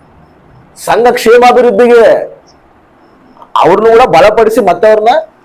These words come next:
ತಗೊಂಬಂದು ಕ್ರಿಸ್ತನಲ್ಲಿ ಸೇರಿಸ್ಬೇಕು. ಆ ಒಂದು ಕೆಲಸ ನಮ್ದ, ಬಿಡಬಾರ್ದು ಅದು. ಅದಕ್ಕೆ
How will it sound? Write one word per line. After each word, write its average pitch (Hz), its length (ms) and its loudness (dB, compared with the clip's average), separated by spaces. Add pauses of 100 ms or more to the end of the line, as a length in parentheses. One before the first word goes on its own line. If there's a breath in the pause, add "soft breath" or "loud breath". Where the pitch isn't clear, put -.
(420)
ತಗೊಂಬಂದು 180 400 -2
ಕ್ರಿಸ್ತನಲ್ಲಿ 170 760 -4
ಸೇರಿಸ್ಬೇಕು. 180 600 -4 (800)
ಆ 110 80 -4
ಒಂದು 139 200 -2
ಕೆಲಸ - 500 -4
ನಮ್ದ, 180 280 -4 (960)
ಬಿಡಬಾರ್ದು 160 440 -2
ಅದು. 71 120 -10 (580)
ಅದಕ್ಕೆ 202 500 0